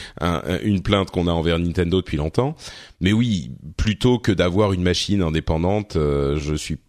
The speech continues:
je préférerais largement pouvoir acheter les jeux sur, euh, sur ma, ma, mes consoles existantes, enfin,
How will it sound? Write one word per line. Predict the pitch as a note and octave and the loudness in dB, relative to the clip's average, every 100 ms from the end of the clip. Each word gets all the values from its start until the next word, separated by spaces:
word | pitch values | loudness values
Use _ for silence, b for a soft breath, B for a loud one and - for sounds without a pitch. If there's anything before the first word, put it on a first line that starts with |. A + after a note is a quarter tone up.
| D#2 | -6
je | D#2+ | -4
préférerais | E2+ E2+ - E2 G#2 | -2 -2 -2 0 2
largement | F#2+ E2+ F2+ G#2 | 2 0 0 0
pouvoir | - E2+ E2 | 2 2 2
acheter | - F2 | 0 0
les | E2 | 2
jeux | D#2 F#2+ A#2 - B B | 2 2 0 -4 B B
sur, | - - F#2 F2 | -10 -4 0 2
euh, | E2 D2 C#2+ C#2+ C#2 C#2+ D#2 _ _ - - | 2 0 -2 -4 -6 -8 -14 _ _ -20 -10
sur | - F#2+ F2 | -2 0 2
ma, | D#2+ C#2 | 2 0
ma, | C#2 C#2 A#1 A#1 | 0 -2 -2 -2
mes | D2+ D2 | -2 -4
consoles | - D2 F2 | -4 -2 0
existantes, | D#2+ C#2+ C#2+ F#2+ G#2+ - | 0 -4 -4 -2 -2 -4
enfin, | B1+ | -8